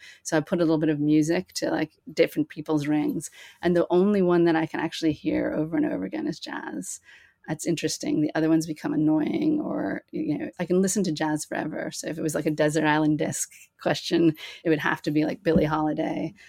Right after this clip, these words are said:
you know, maybe John Coltrane, Miles Davis, Dizzy Gillespie as, you know, Dexter Gordon, um, but probably Billie.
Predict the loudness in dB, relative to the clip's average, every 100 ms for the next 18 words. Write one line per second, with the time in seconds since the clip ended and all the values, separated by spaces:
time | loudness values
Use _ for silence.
0 | -20 _ 0 2 2 0 2 2 2 -2
1 | 0 -2 -2 -4 -4 0 2 4 4 2
2 | 0 -2 -4 -4 -2 0 -2 -6 -10 -12
3 | -6 -4 -2 -2 -2 -6 -6 -12 -6 -4
4 | -2 -2 -2 -4 -8 -10 -8 -8 -8 -6
5 | -6 -4 -8 -8 -4 -2 0 2 2 -2
6 | -14 -20 -20 -18 -6 -2 0 -2 2 4
7 | 6 4 4 0 0 -2